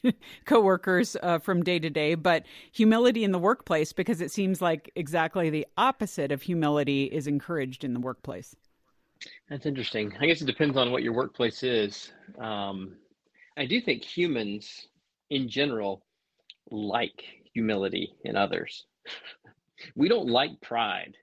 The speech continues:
Speaker 2: in other people. <laughs> Uh, we like it when other people are humble. Um, we just don't like to go through what it, we gotta go through to,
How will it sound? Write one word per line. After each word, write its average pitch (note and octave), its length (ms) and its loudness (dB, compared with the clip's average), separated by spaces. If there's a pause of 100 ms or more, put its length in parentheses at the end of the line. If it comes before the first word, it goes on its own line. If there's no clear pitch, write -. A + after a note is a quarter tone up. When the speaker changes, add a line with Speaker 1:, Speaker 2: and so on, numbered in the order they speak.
(400)
Speaker 2:
in A#2+ 100 -4
other G#2 200 -4
people. - 440 -10
<laughs> - 460 -16 (880)
Uh, G#2 240 -2 (240)
we F#3+ 180 0
like D3+ 380 2
it A#2+ 100 -6
when G#2 100 -8
other G2+ 220 -6
people - 400 -8 (300)
are G#2+ 120 -2
humble. F#2+ 400 -6 (520)
Um, F#2+ 500 -4 (240)
we E3 120 4
just D3+ 120 2
don't C#3 160 2
like A#2+ 300 0
to G#2 200 -8 (300)
go B2+ 180 0
through A#2+ 260 -4
what A2+ 140 -4
it, A2 100 -8 (260)
we A#2+ 100 -8
gotta A2 180 0
go A2 140 -2
through G#2+ 280 -8
to, G#2 140 -10